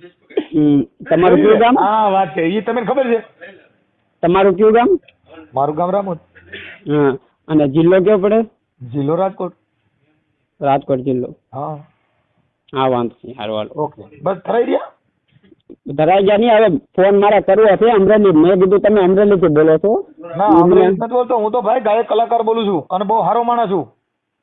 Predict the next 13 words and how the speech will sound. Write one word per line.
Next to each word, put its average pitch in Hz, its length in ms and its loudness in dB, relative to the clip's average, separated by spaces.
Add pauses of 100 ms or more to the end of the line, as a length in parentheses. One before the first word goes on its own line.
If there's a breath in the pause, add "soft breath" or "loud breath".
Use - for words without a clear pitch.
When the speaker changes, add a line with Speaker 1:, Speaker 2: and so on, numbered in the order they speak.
(420)
Speaker 1:
એવું 127 280 2
છે, 123 180 -2
નથી 143 140 0
Speaker 2:
હા. 151 60 0
Speaker 1:
લાગતું 190 320 0
મને 123 260 0
મોઢે, 139 300 0
આ 160 60 4
વાતથી 180 260 0
નથી 202 240 0
લાગતું 185 240 0
ખારા 135 240 0
માણસ 120 300 -4